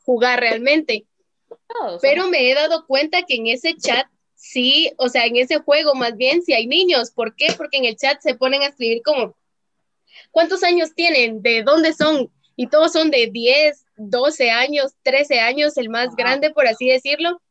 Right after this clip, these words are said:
Speaker 1: ¿Y qué es lo primero que se ponen a escribir en el chat? "Busco novio, busco novia, agréguenme a WhatsApp, agréguenme a mi Facebook". Entonces, imagínense,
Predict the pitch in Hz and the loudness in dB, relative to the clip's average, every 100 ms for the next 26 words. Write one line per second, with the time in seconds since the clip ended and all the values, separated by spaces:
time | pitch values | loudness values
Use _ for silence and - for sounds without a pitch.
0 | _ _ - 277 320 330 349 320 294 320 | _ _ -8 -4 0 2 2 0 2 2
1 | 320 277 254 269 302 302 262 262 294 233 | 2 0 0 0 0 0 0 2 2 0
2 | - 269 - _ _ _ _ 247 320 349 | -2 -2 -4 _ _ _ _ -2 0 2
3 | 269 247 262 254 196 - _ _ - 220 | 2 2 2 2 -4 -8 _ _ -12 0
4 | 311 349 311 254 233 269 247 - _ _ | 2 2 2 2 4 4 2 0 _ _
5 | _ - 247 233 294 349 359 311 262 233 | _ -2 0 2 2 2 0 2 0 0
6 | 226 226 - 285 277 - _ - 240 233 | -2 -4 -2 -2 -2 -6 _ -4 -2 2
7 | 277 311 339 302 269 233 214 247 285 247 | 2 2 -2 0 0 -2 -6 -2 -2 -4
8 | 220 _ _ - 247 285 302 330 339 277 | -14 _ _ -8 -2 0 0 2 2 0
9 | 262 277 311 330 320 | -2 0 0 2 0